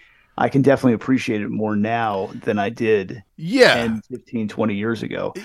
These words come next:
Speaker 2: Yeah, like,
Speaker 1: But
Speaker 2: it has a role in your life now, whereas it had
Speaker 1: Correct.
Speaker 2: basically none thirty years ago, yeah.
Speaker 1: Right. You know, the other thing, too, about the, you know, you're talking about when you were a kid and imprinting and everything,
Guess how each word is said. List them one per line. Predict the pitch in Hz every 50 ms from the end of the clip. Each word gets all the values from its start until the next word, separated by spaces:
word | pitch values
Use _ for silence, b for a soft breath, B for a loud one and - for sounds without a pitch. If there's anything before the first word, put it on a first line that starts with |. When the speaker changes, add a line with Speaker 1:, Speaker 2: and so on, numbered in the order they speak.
| 226 214
Speaker 2:
Yeah, | 208 185 160 147
like, | 156 139 -
Speaker 1:
But | 170
Speaker 2:
it | 190 185
has | 180 185 180 175 -
a | 151 135
role | 127 139 143 151 151 147 143
in | 135 123
your | 113 120
life | 120 127 135 127 113 107 - -
now, | 107 107 101 98 101
whereas | 110 117 107 -
it | 165
had | 156 151
Speaker 1:
Correct. | 131 104 - 160
Speaker 2:
basically | 147 139 - - 131 113
none | 110 117 120 127 135 127 113 101 98 101
thirty | 101 - 131 120 110 98 98 90 80 87 82
years | 98 92 90 90 90
ago, | 95 85 82 82 85
yeah. | 87 98 101 92 85 87 - -
Speaker 1:
Right. | - - 127 110 95 80 - - - B B B B B -
You | 160
know, | 165 160
the | 151 160 165
other | 175 165
thing, | 139 151 135 120
too, | - 160 151
about | 139 123 120 107 104 104 -
the, | - - 110 110 113
you | 104 - -
know, | 120
you're | 113 110 117
talking | 117 135 127 113 123
about | 113 110 107 107 123
when | 123 123
you | 113 110
were | 107 104
a | 95 -
kid | - - - 131 123 123 117
and | 117 107 104
imprinting | - 127 131 135 - - 127 123 113 - 117 113
and | 110 107
everything, | 107 113 110 110 - 117 110 107 104 98